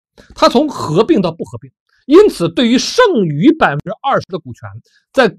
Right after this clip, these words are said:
个报中和在核报中的处理是不一样的。由于一个没跨，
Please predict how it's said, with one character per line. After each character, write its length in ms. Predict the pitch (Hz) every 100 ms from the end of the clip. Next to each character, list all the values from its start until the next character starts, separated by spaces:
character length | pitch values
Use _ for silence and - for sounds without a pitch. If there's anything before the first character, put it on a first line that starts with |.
| _
个 340 | 453 453 214
报 240 | 143 175 135
中 180 | 127 143
和 120 | 202
在 100 | 208
核 300 | - - 117
报 160 | 190 185
中 120 | 135
的 60 | 156
处 180 | -
理 60 | 170
是 140 | - _
不 60 | 151
一 80 |
样 120 | 156 147
的。 440 | - _ _ _ _
由 180 | 196 285
于 60 | 359
一 340 | 226 180 311
个 180 | 359 233
没 260 | 147 120 151
跨， 220 | - 233